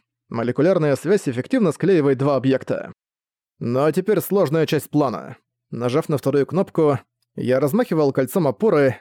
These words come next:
дугой выписывая ей восьмёрку, используя опору, чтобы защищаться от машины.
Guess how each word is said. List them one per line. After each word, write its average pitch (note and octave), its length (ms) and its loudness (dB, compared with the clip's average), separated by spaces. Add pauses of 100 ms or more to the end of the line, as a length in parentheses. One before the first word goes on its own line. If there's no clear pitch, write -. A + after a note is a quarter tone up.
дугой C#3+ 380 -2
выписывая C3 500 0
ей C#3 140 4
восьмёрку, C#3 640 0 (280)
используя C3+ 580 -2
опору, F3 240 0
чтобы C#3 260 -2
защищаться B2+ 540 -2
от - 80 -8
машины. C3+ 600 -4